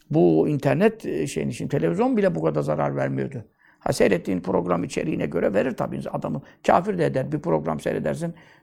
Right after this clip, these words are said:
tasdik edersin elfazı küfrü, kafir olsun. Onu konuşmuyorum, o zarar. Ama hiç olmasa onun, e, belli saatlerde insan oturabiliyor diye. Şimdi tabii bu telefon insanın elinde olduğu için arabada, şurada, burada, her yerde yanında geziyor. Televizyonun yanında gezdiremezdik her yerde.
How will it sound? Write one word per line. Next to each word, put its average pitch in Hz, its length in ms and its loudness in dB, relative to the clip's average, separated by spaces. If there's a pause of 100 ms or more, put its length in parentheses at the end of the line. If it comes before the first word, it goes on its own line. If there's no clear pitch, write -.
tasdik 175 320 4
edersin 147 340 0
elfazı 139 420 0
küfrü, 135 300 -6
kafir 240 300 2
olsun. 170 220 0
Onu 196 180 0
konuşmuyorum, 190 600 2
o 147 100 2
zarar. 143 320 0 (380)
Ama 202 220 8
hiç 160 180 0
olmasa 220 300 2
onun, 190 360 0 (380)
e, 175 300 6 (380)
belli 392 220 6
saatlerde 226 540 4
insan 190 200 0
oturabiliyor 165 580 2
diye. 135 100 0
Şimdi 175 220 -2
tabii 220 240 2
bu 254 100 -4
telefon 233 440 2 (300)
insanın 214 240 4
elinde 226 320 4
olduğu 226 260 2
için 262 200 -4
arabada, 220 680 0
şurada, 123 540 -2
burada, 240 340 -4 (180)
her 285 220 8
yerde 269 320 0
yanında 277 360 0
geziyor. 214 340 0
Televizyonun - 440 0
yanında - 260 2
gezdiremezdik 240 760 -2
her - 160 2
yerde. - 380 -6